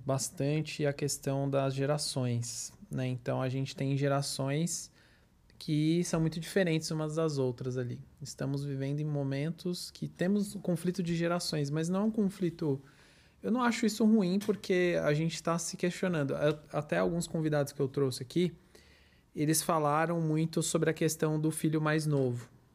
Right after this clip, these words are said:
né? Então, muitos que eu, muitos convidados que eu trouxe aqui já são pais, mães e tal.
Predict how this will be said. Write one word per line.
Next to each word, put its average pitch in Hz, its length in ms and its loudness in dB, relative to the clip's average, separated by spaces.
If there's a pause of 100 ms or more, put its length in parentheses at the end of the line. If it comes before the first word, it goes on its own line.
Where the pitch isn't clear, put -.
né? 139 140 -4
Então, 139 580 -2 (300)
muitos 147 400 -4
que - 100 -8
eu, 143 80 -2 (320)
muitos 147 200 -6
convidados 139 440 -2
que - 80 -8
eu 139 60 -2
trouxe 135 340 -2
aqui 156 280 -2 (300)
já 156 160 -4
são 151 180 -4
pais, 151 400 0
mães 147 360 0
e - 40 -10
tal. 147 380 -2